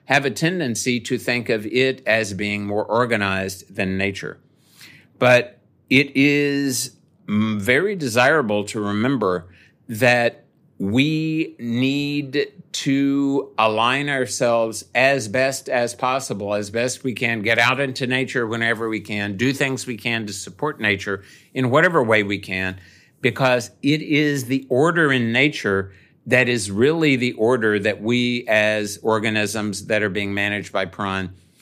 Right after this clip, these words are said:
uh, it is that order that is really maintaining our order. And our emphasis on the human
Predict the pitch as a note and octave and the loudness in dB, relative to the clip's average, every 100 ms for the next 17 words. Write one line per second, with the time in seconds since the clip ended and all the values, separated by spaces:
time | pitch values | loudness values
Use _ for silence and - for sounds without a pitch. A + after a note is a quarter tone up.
0 | - _ _ _ - G2+ G2 - - G#2 | -20 _ _ _ 4 4 4 -2 -8 -6
1 | F2+ - F#2 - A#2+ B2 G#2+ G2 A#2+ C3 | -6 -12 -6 2 4 4 2 4 4 4
2 | A#2+ C#3 B2+ G#2 G2 G#2+ G#2+ - A2 F#2 | 4 4 4 2 2 0 0 0 -2 -2
3 | F2+ A#2+ D#3+ C3+ G#2 G2+ G#2 - G2 A2 | 2 2 4 2 2 2 -2 -4 0 0
4 | A#2 G#2+ A#2 A2+ A2 G#2 G2 A#2 C3 A2+ | 0 -4 -4 -4 -4 -4 0 2 2 0
5 | F2 E2+ E2+ E2+ - - - _ _ A2+ | -2 -4 -4 -8 -12 -20 -20 _ _ 2
6 | A#2+ A#2+ - _ _ G2+ B2 C#3 C3+ - | 2 0 -6 _ _ 4 4 4 2 0
7 | - C#3 F3 - C#3 - B2 A#2 - - | 0 0 0 0 -4 0 0 0 -4 -4
8 | G#2 G#2 G#2 F#2+ F2+ G2 G2 F2+ C3+ F3 | 0 0 -2 -6 -4 -4 -4 -2 0 0
9 | E3 D#3+ D#3 | -2 -4 -8